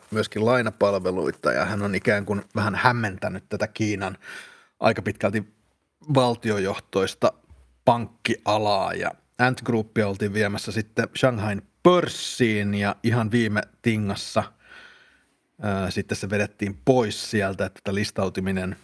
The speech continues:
ilmeisesti valtion toimesta sitten kiellettiin, ja siinä kohtaa sitten maalla paloi käämit, ja hän kertoi <laughs> vähän omia mielipiteitään Kiinan järjestelmästä, ja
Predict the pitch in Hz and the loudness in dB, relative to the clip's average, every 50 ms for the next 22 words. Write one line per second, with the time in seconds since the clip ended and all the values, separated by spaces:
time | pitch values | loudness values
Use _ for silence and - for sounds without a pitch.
0 | - - 87 87 92 104 110 113 135 - 147 110 110 117 110 104 101 - 104 92 | -14 -10 -8 -4 -2 -2 -2 -2 0 0 0 2 2 0 -2 -2 -2 -4 -4 -4
1 | 90 - - 95 95 92 90 - - - 95 - 107 - - 101 - _ - - | -4 -4 -4 -4 -2 -2 -4 -6 -8 -10 -12 -12 -12 -10 -10 -12 -12 _ -4 -2
2 | 113 107 98 98 98 95 - _ _ _ - - 107 101 101 87 - - - 113 | 0 0 0 0 -2 -4 -6 _ _ _ -8 -6 -4 -4 -4 -6 -8 -10 -8 -8
3 | 104 98 101 - - 101 - - - - 101 - 107 - - 110 107 104 101 104 | -8 -8 -8 -6 -8 -8 -6 -4 -4 -4 -4 -6 -10 -8 -6 -4 -2 0 0 0
4 | 104 104 104 117 123 - - _ _ - - - - - - - _ - 127 117 | 0 0 -2 -4 -4 -6 -14 _ _ -14 -14 -14 -14 -18 -18 -8 _ 2 2 2
5 | 107 104 107 - - 185 190 170 143 127 120 117 - - 104 101 113 107 98 117 | 2 -2 -2 4 4 6 6 6 4 2 0 -2 -2 -2 -2 0 0 0 2 2
6 | 110 104 - - - 143 139 - - - 143 139 120 113 127 110 104 98 104 123 | 2 2 0 0 0 2 4 4 2 2 2 2 2 0 0 0 -2 0 0 0
7 | 120 113 107 101 - - 120 - - 156 - 127 107 120 101 104 - 120 113 101 | 0 0 0 -2 0 0 0 2 2 0 0 0 -2 -2 -2 0 0 0 0 0
8 | 101 98 98 - - 160 151 117 98 98 - - - - 110 110 117 82 110 110 | 0 -2 -2 0 0 0 0 0 -2 -4 -6 -6 -6 -8 -4 -4 -2 -2 -4 -4
9 | 92 - - - 104 98 98 | -8 -8 -4 -2 0 0 0